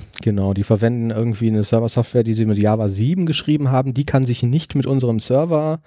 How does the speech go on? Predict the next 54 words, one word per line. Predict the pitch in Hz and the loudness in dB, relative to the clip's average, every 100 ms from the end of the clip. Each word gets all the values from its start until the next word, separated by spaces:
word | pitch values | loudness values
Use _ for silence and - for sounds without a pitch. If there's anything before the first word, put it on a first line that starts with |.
| - - - - | -18 -20 -20 -4
ähm, | 127 127 127 | 0 0 0
connecten. | 135 131 147 - 131 | -2 0 -2 -2 0
Was | 120 | 2
jetzt | 139 - | 0 0
genau | 107 101 95 117 208 | 0 2 2 2 2
der | 175 | 0
Grund | 143 170 | 0 0
dafür | 160 - 156 | 0 0 0
ist, | 143 | 0
wir | 120 | 0
haben | 120 | 0
irgendwie | 120 113 120 | 0 -2 0
S | 113 123 | 0 2
N | 110 | 2
I | 120 156 | 2 0
da | 175 151 | 0 0
ein | 147 | -2
bisschen, | 156 - 147 143 147 | -4 0 0 0 -2
äh, | 147 139 | 0 0
identifiziert, | 143 143 143 139 147 143 - 151 151 151 | 0 0 0 0 0 -2 -2 2 0 0
aber, | 113 123 120 - - - - - | 0 0 0 -4 -16 -20 -10 0
ähm, | 113 113 110 110 110 107 | 2 2 0 -2 -4 -2
andere | 113 135 123 | 0 2 2
sagen | 117 113 123 | 2 2 2
wieder, | 117 | 0
das | 113 | 0
hätte | 127 120 | 0 0
nichts | 127 - | 0 2
damit | 120 135 | 2 2
zu | 135 | -2
tun, | 143 127 | 0 0
das | 113 | 2
wäre | |
die | 113 | 0
Verschlüsselung | 117 - 127 - 120 | -2 0 0 2 2
allgemein, | 110 107 101 98 139 180 | 2 2 2 2 2 2
die | 165 | 2
da | 156 | 2
irgendwie | 147 151 147 | 0 -4 -2
Java | 143 147 | 0 0
nicht | 147 | -2
supporten | 139 139 143 143 143 143 127 | -2 0 0 0 -2 -4 -2
würde. | 131 143 147 | 0 0 2
Das | 135 123 | 2 0
hat | - | 0
sich | 123 | 0
jetzt | 110 107 | 2 2
da | |
aber | 110 110 | 2 2
auch | 120 | 0
wieder | 147 | 0
als | 123 - | 0 0
falsch | 123 | 0
herausgestellt. | 120 117 127 131 | 0 -2 2 2